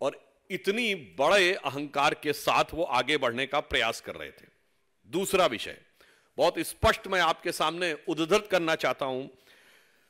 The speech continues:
Material collected by the E D reveals that the Kejriwal conspired was involved in formulation of excise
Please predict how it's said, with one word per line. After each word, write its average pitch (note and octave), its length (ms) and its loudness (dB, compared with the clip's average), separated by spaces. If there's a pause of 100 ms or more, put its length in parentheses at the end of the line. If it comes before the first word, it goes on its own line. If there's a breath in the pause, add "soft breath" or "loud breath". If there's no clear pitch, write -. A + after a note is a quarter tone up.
(300 soft breath)
Material A3 520 4
collected G3 420 2
by F#3+ 120 6
the F#3+ 120 4
E F3 180 -4
D F#3+ 160 -2
reveals F3+ 380 0 (380)
that D3+ 160 2
the E3+ 60 2 (100)
Kejriwal F3 460 4 (120)
conspired E3 640 2
was E3+ 200 2 (100)
involved F3 600 4
in A3+ 160 2 (140)
formulation F3 800 4
of F#3+ 140 6 (140)
excise F3 580 2